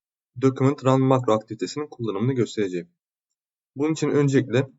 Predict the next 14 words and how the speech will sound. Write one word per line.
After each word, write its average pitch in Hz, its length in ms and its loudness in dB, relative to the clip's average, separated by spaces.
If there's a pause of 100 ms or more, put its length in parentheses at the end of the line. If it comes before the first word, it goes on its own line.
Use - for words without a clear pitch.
(240)
Word 147 280 2
dosyamızda 110 500 0
bir 131 220 0 (260)
makro 123 320 2
oluşturuyoruz. 92 600 -4 (600)
Bu 143 140 0
işlemi 123 420 -2 (560)
View 143 280 2
menüsünün 120 360 2
altında 117 320 2
yer 117 100 4
alan 107 300 2 (300)
makro 127 460 0
bölümünde 95 560 -2